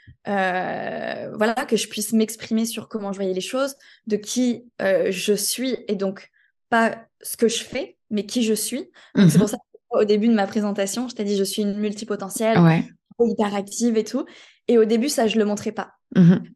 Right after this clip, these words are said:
Speaker 1: Il y avait ce côté, il faut être pro.
Speaker 2: Ouais.
Speaker 1: Et en fait, euh, moi, euh, j'ai envie d'être juste naturelle, d'être moi, on rigole, enfin, tu vois, euh,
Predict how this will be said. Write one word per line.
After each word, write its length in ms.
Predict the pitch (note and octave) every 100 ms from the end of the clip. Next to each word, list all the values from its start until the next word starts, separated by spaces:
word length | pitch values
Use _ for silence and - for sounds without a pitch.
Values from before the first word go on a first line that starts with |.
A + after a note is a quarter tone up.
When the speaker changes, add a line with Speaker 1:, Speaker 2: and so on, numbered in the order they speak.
| _ _ -
Speaker 1:
Il 60 | A#3+
y 40 |
avait 120 | G#3
ce 140 | G3+ G#3+
côté, 420 | A3 G#3 A3+ A#3
il 60 | G#3+
faut 140 | -
être 260 | G3+ G3 G3+
pro. 380 | - - G#3+ - _ _ _ _ _ _ _ _ G3+
Speaker 2:
Ouais. 240 | D#3 C3+ - _ -
Speaker 1:
Et 40 |
en 200 | G3+ -
fait, 160 | A#3+ -
euh, 100 | G3+
moi, 360 | G3+ A3 B3+ G#3
euh, 260 | G3 F#3+ F#3 - - _ _
j'ai 180 | - G#3+
envie 180 | G3+ G#3+
d'être 180 | G3+
juste 300 | F#3+ A#3+ A#3+
naturelle, 640 | A3+ G#3 G3+ - A3+ A#3+ A3
d'être 220 | G3 -
moi, 260 | A#3 A#3+ A#3+
on 40 | G#3
rigole, 580 | G3+ G3 A#3+ A#3 A#3
enfin, 240 | G3+ G3 G3
tu 160 | -
vois, 200 | A3 A3+
euh, 100 | G#3